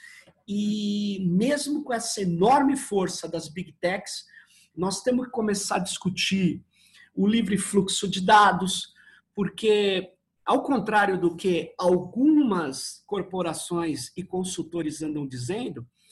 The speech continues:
é, o fluxo de metadados para funcionar a internet, ele é restrito àquilo que é necessário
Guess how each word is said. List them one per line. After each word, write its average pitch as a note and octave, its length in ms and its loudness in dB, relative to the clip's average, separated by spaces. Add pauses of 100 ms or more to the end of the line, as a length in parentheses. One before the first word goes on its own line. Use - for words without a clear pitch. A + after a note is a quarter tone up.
(800)
é, F#3 640 0 (300)
o C4 140 -2
fluxo D#4 580 0
de F3 160 -6
metadados E3+ 960 -2
para D#3+ 220 -6
funcionar D#3 500 -6
a D3 60 -8
internet, B2+ 800 -4 (600)
ele A3 360 0
é A#3 540 0
restrito C4 1000 -2
àquilo C#4+ 640 -2
que C4 140 -6
é A#3 40 -8
necessário A3 920 -4